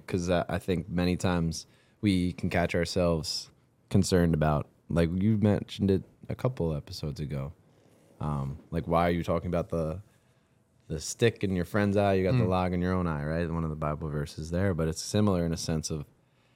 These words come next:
Speaker 1: yeah, like, build that relationship, create that foundation, and, and have a relationship with Christ yourself as well, 'cause that relationship will strengthen the way you handle and work in the world. Um, that's so important.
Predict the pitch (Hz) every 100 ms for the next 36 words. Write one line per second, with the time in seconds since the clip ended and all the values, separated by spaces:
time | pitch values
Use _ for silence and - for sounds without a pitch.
0 | - 113 113 85 78 - _ - 95 113
1 | 123 107 92 92 87 90 - 82 - 98
2 | 101 98 90 - 82 80 87 - 85 78
3 | - _ _ _ - - - 90 80 87
4 | 87 104 98 98 90 90 - - 90 78
5 | - 90 80 - 76 - 104 80 73 78
6 | 80 95 - - - 107 92 87 92 104
7 | 110 101 90 85 - 80 87 80 80 78
8 | - 90 90 - 76 76 - - - -
9 | 85 82 82 78 78 67 - _ _ -
10 | - 98 90 87 82 78 76 82 85 -
11 | 76 69 76 87 65 - _ _ _ _
12 | - 67 73 - - 107 80 71 60 65